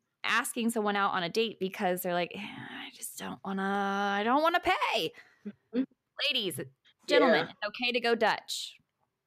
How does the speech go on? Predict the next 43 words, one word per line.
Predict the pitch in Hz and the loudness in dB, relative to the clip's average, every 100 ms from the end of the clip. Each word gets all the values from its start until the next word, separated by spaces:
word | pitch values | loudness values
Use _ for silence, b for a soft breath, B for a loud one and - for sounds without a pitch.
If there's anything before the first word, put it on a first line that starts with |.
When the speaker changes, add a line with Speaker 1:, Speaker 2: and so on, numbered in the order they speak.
| - | -6
Speaker 2:
Absolutely. | 180 202 | -4 -2
Speaker 1:
It | 196 | 4
does | 208 - | 4 6
take | 247 202 | 2 -2
the, | - - | -6 -8
it | 202 | 0
does | 233 | 2
take | 220 302 | 4 2
Speaker 2:
Most | |
Speaker 1:
the | 262 | 4
Speaker 2:
guys | 214 190 185 | 4 4 2
Speaker 1:
pressure | 175 | 0
off | 165 160 | 0 2
Speaker 2:
freak | 240 | 0
Speaker 1:
and | - | 2
Speaker 2:
out | 180 196 226 | 2 4 4
at | - | 2
Speaker 1:
expectation | - | -2
Speaker 2:
that. | - | -8
Speaker 1:
off. | - _ _ _ _ _ _ _ _ B B B _ | -8 _ _ _ _ _ _ _ _ B B B _
Yeah. | 160 160 147 160 - | -2 0 0 -2 2
Speaker 2:
Yeah. | 214 220 196 190 B B 254 | 2 4 4 2 B B 0
And, | 285 277 - - | 2 2 -2 -4
and | 277 285 | 2 2
in | 285 320 | 4 4
my | 302 311 | 4 4
mind, | 277 262 262 240 | 6 6 6 4
I | 247 | 4
think, | 262 254 - | 6 6 6
you | 214 233 | 4 6
know, | 233 208 | 6 6
that's | 208 208 | 6 4
taking | - 233 | 4 2
the | 202 | 2
pressure | 233 247 233 | 2 2 4
off. | 202 196 | 2 2
But | 196 | 2
then | 214 196 | 2 4
guys | 208 214 | 2 4
are | 220 | 4
like, | 202 185 - | 4 2 -2
"What? | - 196 214 277 - | 0 2 4 2 0
Like, | 175 170 - | 2 2 2